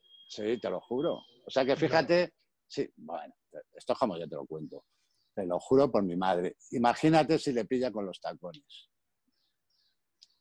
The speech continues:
Speaker 1: Sí, esto, bueno, no, no, es que no lo quiero ni pensar. No estaríamos
Speaker 2: No,
Speaker 1: hablando de
Speaker 2: no,
Speaker 1: Mortadelo.
Speaker 2: no. No, estaríamos hablando de otra cosa, evidentemente.
Speaker 1: Estaríamos
Speaker 2: O sea,
Speaker 1: hablando de algún accidente de caza o
Speaker 2: no,
Speaker 1: alguna
Speaker 2: con mu-,
Speaker 1: cosa.
Speaker 2: no, con mucha suerte, con mucha suerte estaríamos hablando de Echenique.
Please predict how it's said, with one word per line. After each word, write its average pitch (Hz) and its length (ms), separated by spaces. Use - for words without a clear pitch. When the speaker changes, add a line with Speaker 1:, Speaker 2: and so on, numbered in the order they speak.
Speaker 1:
Sí, - 280
esto, 151 320
bueno, 117 400
no, 117 180
no, 180 320
es 208 120
que 226 80
no 180 100
lo 147 60
quiero 120 160
ni 107 100
pensar. 95 380
No 139 100
estaríamos 151 460
Speaker 2:
No, - 40
Speaker 1:
hablando 92 260
de 90 60
Speaker 2:
no, 92 60
Speaker 1:
Mortadelo. - 460
Speaker 2:
no. 135 100
No, 139 200
estaríamos 123 460
hablando 117 300
de 120 80
otra 110 180
cosa, 104 260
evidentemente. 104 380
Speaker 1:
Estaríamos 101 320
Speaker 2:
O - 20
sea, 110 140
Speaker 1:
hablando 117 380
de 120 60
algún 117 300
accidente 110 440
de 101 180
caza 156 420
o 139 40
Speaker 2:
no, 170 100
Speaker 1:
alguna 202 140
Speaker 2:
con 156 180
mu-, 160 100
Speaker 1:
cosa. 156 120
Speaker 2:
no, 175 280
con 139 180
mucha 226 320
suerte, 247 600
con 165 200
mucha 277 420
suerte 269 320
estaríamos 190 380
hablando 214 400
de 175 100
Echenique. 143 640